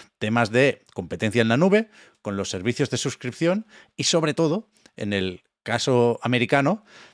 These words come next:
de, de qué pasa con Call of Duty. O sea, lo que más se ha comentado estos días y lo que más se menciona también en la sentencia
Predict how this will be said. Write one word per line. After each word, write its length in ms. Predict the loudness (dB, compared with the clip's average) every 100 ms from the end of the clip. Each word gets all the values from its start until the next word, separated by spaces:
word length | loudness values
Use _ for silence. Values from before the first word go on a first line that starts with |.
| -10
de, 400 | 0 2 2 -2
de 160 | -10 -4
qué 100 | 0
pasa 220 | 0 2
con 140 | 0 2
Call 120 | 2
of 80 | 2
Duty. 300 | -2 -4 _ _
O 40 | -6
sea, 380 | -4 -4 -6 -14 _ _ _
lo 420 | -20 -14 -12 -10
que 120 | -10 -2
más 340 | 0 0 -4
se 160 | -4 -2
ha 40 |
comentado 380 | 0 -2 0 -2
estos 260 | 0 -4 0
días 280 | 0 0 -2
y 40 |
lo 140 | -8
que 120 | -8 -4
más 180 | -2 -2
se 120 | -2
menciona 420 | -4 -2 0 0
también 300 | -2 -2 -2
en 120 | 0
la 60 | -2
sentencia 600 | -4 -4 -4 -2 0 0